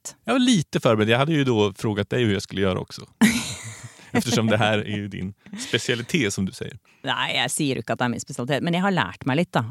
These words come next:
Speaker 2: då. För när man kommer från Norge så är man ju inte så väldigt van till small talk. Det är man inte något flink till, rätt och slett, för det har man liksom aldrig måste göra.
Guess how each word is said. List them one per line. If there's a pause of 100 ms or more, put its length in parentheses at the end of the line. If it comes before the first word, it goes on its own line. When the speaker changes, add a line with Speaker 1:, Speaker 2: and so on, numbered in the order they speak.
(120)
Speaker 2:
då.
För
när
man
kommer
från
Norge (380)
så
är
man
ju
inte
så
väldigt
van
till
small
talk.
Det
är
man
inte
något
flink
till,
rätt
och
slett,
för
det
har
man
liksom
aldrig
måste
göra.